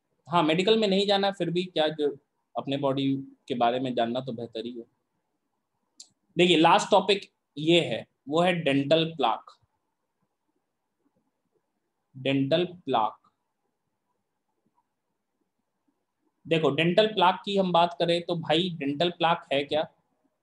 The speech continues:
हम कह सकते हैं, देखते हो कि जब दांत, लेकिन, अ,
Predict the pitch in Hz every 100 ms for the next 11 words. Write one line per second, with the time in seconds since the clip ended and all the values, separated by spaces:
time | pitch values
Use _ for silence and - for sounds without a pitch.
0 | _ _ - 208 220 233 233 - 190 147
1 | 160 - - - 185 226 208 160 - 156
2 | 135 147 147 127 143 185 196 _ _ _
3 | _ _ _ _ _ _ _ _ 143 147
4 | 156 175 185 175